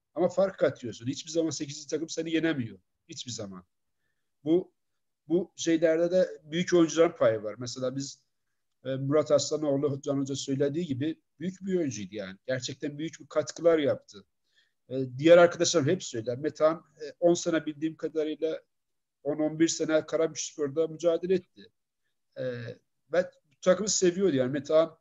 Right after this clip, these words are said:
Karabük derken ağlardı resmen yani. Bu kadar seviyordu. E, buna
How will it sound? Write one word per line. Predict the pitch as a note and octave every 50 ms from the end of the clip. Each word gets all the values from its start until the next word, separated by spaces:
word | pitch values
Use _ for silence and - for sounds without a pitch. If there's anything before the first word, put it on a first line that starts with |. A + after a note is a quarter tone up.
| _ _ _ _ _
Karabük | - E3 E3+ F3+ F3 - - -
derken | G3 F#3 E3 C#3 A2+ D#3 E3 F3+ F3 -
ağlardı | - E3 D#3 D3 D3 D#3+ D#3+ D#3 C3+ A#2+ A#2+
resmen | A#2+ A#2+ - - A#2 A2 G#2+
yani. | C3+ C3 B2 B2 C3+ C#3 C3+ C3+ - _ _ _ _ _ -
Bu | -
kadar | - F3+ F3 D#3+ C#3
seviyordu. | B2 - A#2+ A2 G#2+ A2 A2 A2 G2+ G#2+ A2+ A2+ _ _ _ _ _ _ _ _ _ _ _ _ _ _ _ _ -
E, | A#2+ B2 B2+ B2+ - _ _
buna | C#3 C#3+ F3 F3+ G3+ G3+ G3+